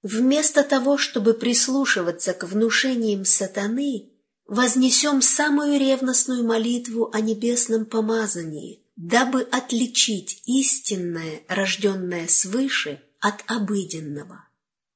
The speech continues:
Если мы боремся силой всемогущего, значит, находимся на стороне того, кто в конце концов одержит победу. В конечном счёте мы победим.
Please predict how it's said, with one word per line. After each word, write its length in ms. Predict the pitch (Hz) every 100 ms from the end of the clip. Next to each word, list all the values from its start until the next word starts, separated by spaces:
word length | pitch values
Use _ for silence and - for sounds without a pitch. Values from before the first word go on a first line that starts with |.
| _ _ -
Если 500 | 202 285 302 294 294
мы 160 | 269
боремся 640 | 220 254 269 233 202 - 202
силой 480 | - 247 247 220
всемогущего, 1160 | 196 - 196 185 185 214 339 330 - 202 147 170 _ _
значит, 640 | 190 202 226 254 262 240
находимся 760 | 214 208 202 247 233 226 - 220
на 120 | 202
стороне 540 | 202 - 196 202 208 202
того, 680 | 185 175 220 269 254 - _ _
кто 240 | - - 214
в 100 | -
конце 420 | 190 185 - 285
концов 760 | 285 240 226 - 226 220 - - -
одержит 840 | 202 165 185 175 180 185 175 _ _ -
победу. 600 | 180 160 165 170 170 180 _ _ _ _ _ _ _ -
В 160 | -
конечном 720 | - 269 285 320 - 247 233
счёте 580 | 220 - 302 311 302 220
мы 300 | 190 202 262
победим. 800 | 262 247 220 220 185 196 165 -